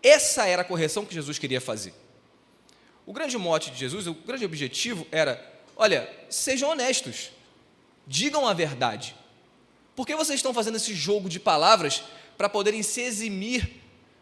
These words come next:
das suas obrigações, ou se eximir dos votos que vocês fizeram?"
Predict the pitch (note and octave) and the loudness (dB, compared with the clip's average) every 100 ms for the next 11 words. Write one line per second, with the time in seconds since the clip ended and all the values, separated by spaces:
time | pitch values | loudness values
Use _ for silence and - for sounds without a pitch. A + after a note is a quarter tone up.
0 | _ _ - F#3 F3+ E3 D#3 C#3 B2+ B2 | _ _ 2 2 2 2 4 4 4 0
1 | G#2 - - - - - G3 G3+ C4+ C4 | -8 -10 -14 -20 -20 -2 2 2 0 -2
2 | B3+ G#3+ G#3+ B3+ G#3 G3+ C#3 D3 A3+ A#3 | -4 -4 -4 -6 -6 -8 -4 0 2 2
3 | - G3 E3+ D#3 - D3 A#2 A2 G2+ | -2 -4 -6 -6 -6 -6 -6 -6 -8